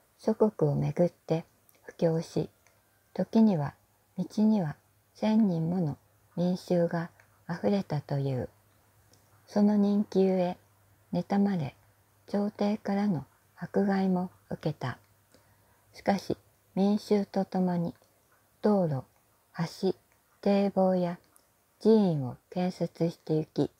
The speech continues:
文殊菩薩の生まれ変わりとまで言われた。後に、聖武天皇の帰依を受け、東大寺や国分寺建立に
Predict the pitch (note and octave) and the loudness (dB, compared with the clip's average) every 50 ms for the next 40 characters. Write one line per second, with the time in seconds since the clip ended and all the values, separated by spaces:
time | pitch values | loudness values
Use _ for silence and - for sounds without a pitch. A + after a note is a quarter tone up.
0 | _ _ _ _ _ _ _ _ _ _ _ _ _ _ - G3+ G#3 G#3+ G#3+ G#3 | _ _ _ _ _ _ _ _ _ _ _ _ _ _ -2 0 2 4 4 2
1 | G#3 - G#3 - G#3+ A3 - G3+ F3 - - - C#3+ C3+ B2+ B2+ - _ _ _ | 2 0 -2 -2 -2 -2 -2 -2 -4 -4 -4 -4 -4 -2 -4 -6 -12 _ _ _
2 | _ _ _ - F3 F3+ F#3 F#3+ F#3+ F#3+ G3 - - F#3+ F#3 F#3+ G3 F#3+ G3 - | _ _ _ -2 0 0 0 0 0 -2 -2 -4 -4 -4 -2 0 0 -2 -2 -2
3 | - F#3+ G3 G3+ G3+ G3+ - C#3 - - _ _ _ _ _ - - D3 D3 D3 | -2 -2 0 0 0 0 -2 -4 -8 -10 _ _ _ _ _ -6 -4 -2 -2 -2
4 | D3 C#3+ C3+ - - - B2+ A2+ - - - _ _ _ _ _ _ _ _ _ | -2 -4 -6 -8 -8 -8 -8 -8 -8 -12 -20 _ _ _ _ _ _ _ _ _
5 | _ _ _ _ _ _ _ _ _ _ _ - F3+ F#3+ - - A#3 A3+ G#3 E3+ | _ _ _ _ _ _ _ _ _ _ _ -2 -2 -2 0 4 4 4 4 4
6 | C#3+ - _ _ _ _ _ _ _ _ _ _ - - A3 A3+ A3 G3+ F#3 D3+ | 0 -4 _ _ _ _ _ _ _ _ _ _ -2 0 2 2 2 2 0 -2
7 | - - _ - - F3 F3+ F#3 G3 G3 F#3+ F#3 F3 D#3+ C#3+ C#3+ C#3 - _ _ | -4 -6 _ -6 -4 -2 -2 0 0 0 0 -2 -2 -4 -6 -6 -8 -12 _ _
8 | _ _ _ _ _ - - G#3+ G#3+ G3+ F3 D#3 C#3+ C#3 C3+ - - - D#3 - | _ _ _ _ _ -2 2 4 4 4 2 0 -2 -6 -10 -10 -6 -6 -6 -4
9 | - C#3+ C3+ - _ _ _ _ _ _ _ _ _ _ _ _ _ _ _ _ | -4 -6 -6 -6 _ _ _ _ _ _ _ _ _ _ _ _ _ _ _ _
10 | _ _ - A#3 A3 A3 G#3 G3+ - D#3+ D#3+ D3+ C#3+ - - D#3 D3 C3+ - - | _ _ -4 -2 0 0 0 0 0 0 0 0 -4 -4 -2 -2 -2 -2 -2 -8
11 | _ _ _ _ _ _ _ _ - - E3+ - - G3+ G3 - G#3 G3+ G3+ G3 | _ _ _ _ _ _ _ _ -8 -8 -6 -2 -2 -2 0 0 2 2 2 2
12 | G3 - G3 F#3+ G3 - _ _ _ - - - - F#3+ G3 G3 G3 F#3+ F#3 F#3 | 2 0 -2 -4 -4 -6 _ _ _ -20 -10 -4 0 0 2 2 2 2 2 2
13 | F3+ F3+ F3+ F3 F3+ F3+ | 0 0 0 -2 -2 -4